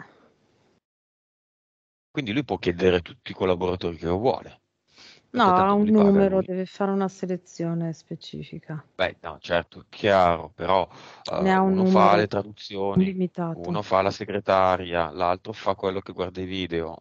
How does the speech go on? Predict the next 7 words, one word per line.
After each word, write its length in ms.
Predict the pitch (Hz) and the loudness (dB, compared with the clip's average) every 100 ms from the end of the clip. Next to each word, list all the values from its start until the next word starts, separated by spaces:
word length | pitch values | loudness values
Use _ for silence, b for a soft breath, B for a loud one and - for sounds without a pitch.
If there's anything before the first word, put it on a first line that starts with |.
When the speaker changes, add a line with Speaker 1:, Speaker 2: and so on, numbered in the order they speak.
| - | -18
Speaker 1:
eh, 300 | 76 - - | -20 -20 -12
e 40 | |
poi 180 | - 104 | -4 -4
lui 160 | 87 87 | -2 -2
raccoglie, 920 | 104 - - 80 82 85 92 101 - | -2 -4 -2 -2 -4 -6 -6 -6 -6
ok. 100 | - | 6
Speaker 2:
Mhm. 300 | 208 180 220 | 6 6 2